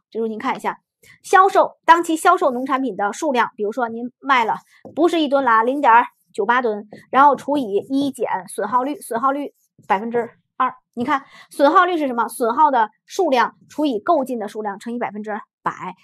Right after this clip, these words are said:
你看，我们用零点九八，零点九八，然后去除以百分之九十八，正好等于一。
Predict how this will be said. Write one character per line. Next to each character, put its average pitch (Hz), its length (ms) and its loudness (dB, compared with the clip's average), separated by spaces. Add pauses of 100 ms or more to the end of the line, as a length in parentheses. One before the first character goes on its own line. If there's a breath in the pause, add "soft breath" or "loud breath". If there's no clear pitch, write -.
你 208 100 -4
看， 269 160 4 (180 loud breath)
我 233 120 8
们 320 140 6
用 330 200 6
零 269 180 4
点 254 220 8
九 240 160 -4
八， 233 240 4
零 254 300 -2
点 240 120 2 (320)
九 - 160 -4
八， 240 280 2 (320)
然 247 160 6
后 269 80 6
去 254 340 -4
除 240 380 -4
以 202 260 -4 (240)
百 - 160 4
分 247 160 -6
之 247 100 -6
九 - 140 -10
十 180 80 -10
八， 220 200 -2 (760 loud breath)
正 370 160 6
好 220 140 4
等 170 240 -6
于 196 120 -6 (260)
一。 208 260 -8